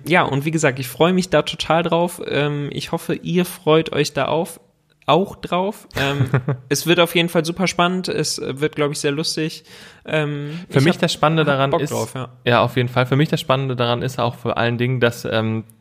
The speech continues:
Speaker 2: wir es nicht nur auf Parks an sich beschränkt haben, sondern auf Menschen in der gesamten Branche. Und
Speaker 1: Genau.
Speaker 2: das ist das, äh, Interessante daran.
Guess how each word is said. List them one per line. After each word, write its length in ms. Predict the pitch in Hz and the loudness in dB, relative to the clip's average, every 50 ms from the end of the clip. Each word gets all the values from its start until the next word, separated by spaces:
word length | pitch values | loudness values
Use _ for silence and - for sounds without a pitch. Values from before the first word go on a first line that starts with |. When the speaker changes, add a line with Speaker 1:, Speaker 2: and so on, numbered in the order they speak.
| _ - | _ -12
Speaker 2:
wir 280 | 127 117 117 120 120 | -6 0 2 4 4
es 160 | 117 - - 123 | 4 2 2 0
nicht 240 | 123 123 - - | 0 0 0 0
nur 320 | 131 123 127 131 - - - | 2 4 4 4 4 2 0
auf 180 | 117 - - | -4 -6 -6
Parks 360 | - - 127 113 117 - - - | -4 0 2 2 0 0 -4 -8
an 140 | - 110 104 | -6 -6 -4
sich 180 | 117 120 - - | -4 -6 -6 -8
beschränkt 400 | - - - 95 90 92 - - | -12 -10 -6 -6 -6 -6 -8 -8
haben, 200 | 95 98 95 104 | -8 -8 -6 -4
sondern 200 | 117 101 95 92 | -4 -4 -4 -4
auf 140 | 87 - - | -6 -4 -4
Menschen 520 | 101 104 107 - - 101 101 98 98 - - | -4 -4 -4 -4 -6 -6 -4 -6 -6 -6 -6
in 140 | - 101 98 | -6 -4 -4
der 100 | 95 95 | -2 -2
gesamten 400 | 98 101 104 123 127 92 95 87 | -2 -2 -4 -4 -4 -8 -10 -10
Branche. 460 | - 95 90 87 87 95 107 143 - - - _ _ _ _ _ _ _ _ - | -8 -8 -6 -6 -4 -4 -6 -6 -6 -10 -20 _ _ _ _ _ _ _ _ -2
Und 140 | 117 110 113 | 0 2 2
Speaker 1:
Genau. 200 | 175 160 120 110 | 2 2 2 2
Speaker 2:
das 220 | 117 107 - - 110 | 0 0 -2 -4 -10
ist 140 | - - 104 | -10 -6 -6
das, 220 | 101 - - - - | -6 -6 -8 -10 -6
äh, 180 | - 85 65 | -4 -4 -2
Interessante 460 | 85 101 101 101 - 110 107 101 92 | -4 -4 -6 -6 -6 -6 -6 -6 -6
daran. 320 | 87 87 87 90 87 92 | -6 -6 -6 -6 -8 -10